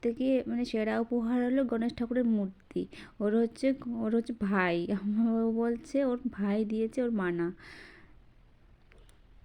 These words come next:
গলায় যেটা লকেট পড়ে আছে গণেশ ঠাকুরের মূর্তি, সেটা হচ্ছে, সেটা হচ্ছে ওর গণপতি বাপ্পা। দেখুন, এখানে কিন্তু সবাই নাচতে শুরু করেছে। আমার মেয়ে ওর মাসিদেরকে ছেড়ে নাচবেই না, ওটা ওর মাসি হয়।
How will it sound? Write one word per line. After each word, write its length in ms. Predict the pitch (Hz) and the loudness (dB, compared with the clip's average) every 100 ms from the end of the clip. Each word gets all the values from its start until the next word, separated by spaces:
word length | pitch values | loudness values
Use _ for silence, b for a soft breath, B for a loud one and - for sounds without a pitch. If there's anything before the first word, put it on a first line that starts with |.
| - - - - - | -18 -14 -12 -8 -4
গলায় 480 | 233 226 220 226 240 | 2 4 4 4 2
যেটা 220 | 254 262 | 2 2
লকেট 300 | 247 247 262 - | 2 2 0 0
পড়ে 160 | 254 254 | 2 2
আছে 160 | 262 | 2
গণেশ 220 | 247 240 247 | 0 0 0
ঠাকুরের 260 | 254 254 | 0 4
মূর্তি, 440 | 254 262 - 302 415 - - - - - - - - | 4 2 0 -2 -2 -4 -20 -20 -20 -16 -12 -12 -4
সেটা 220 | 240 233 | -4 0
হচ্ছে, 240 | 240 247 240 - - | 0 0 -4 -6 -6
সেটা 160 | 233 247 | 0 0
হচ্ছে 200 | 240 262 | 2 0
ওর 80 | |
গণপতি 440 | 247 233 233 240 262 | 2 2 0 -2 -2
বাপ্পা। 440 | 262 240 - 190 190 B B - | -2 -4 -4 -4 -4 B B 2
দেখুন, 320 | 262 262 311 | 4 4 6
এখানে 360 | 262 226 247 254 | 6 6 4 4
কিন্তু 160 | 262 285 | 4 2
সবাই 220 | 262 262 | 2 4
নাচতে 360 | 226 220 - | 2 0 0
শুরু 260 | 247 233 214 | 2 2 2
করেছে। 460 | 202 185 185 180 196 B B B - | 2 0 0 -6 -6 B B B -2
আমার 320 | 202 220 247 | 2 4 6
মেয়ে 280 | 254 269 285 | 8 8 8
ওর 100 | 269 | 8
মাসিদেরকে 520 | 233 214 233 262 262 | 6 4 0 0 2
ছেড়ে 200 | 269 269 | 6 6
নাচবেই 440 | 220 214 196 196 | 6 4 4 2
না, 180 | 190 196 | 2 0
ওটা 180 | 214 247 | 0 4
ওর 60 | |
মাসি 540 | 247 202 196 - 180 180 | 6 6 2 0 0 0
হয়। 160 | 147 | -2